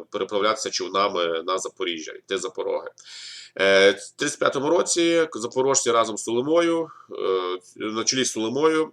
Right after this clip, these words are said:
Іваном Сулимою, цю фортецю руйнують. І, е, як бачимо, конфлікт все рівно не вирішується. М,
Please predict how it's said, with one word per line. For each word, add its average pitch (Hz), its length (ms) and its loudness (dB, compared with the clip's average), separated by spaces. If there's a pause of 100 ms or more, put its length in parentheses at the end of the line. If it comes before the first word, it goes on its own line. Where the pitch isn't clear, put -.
(120)
Іваном 110 260 -4
Сулимою, 147 640 -6
цю 127 180 -2
фортецю - 540 -2
руйнують. 92 500 -6 (600)
І, 175 300 4 (180)
е, 101 720 6 (240)
як 107 140 -8
бачимо, 139 320 6
конфлікт 147 400 -4
все - 140 -6
рівно 139 260 0
не 135 220 4
вирішується. 120 840 -2 (680)
М, 78 460 -10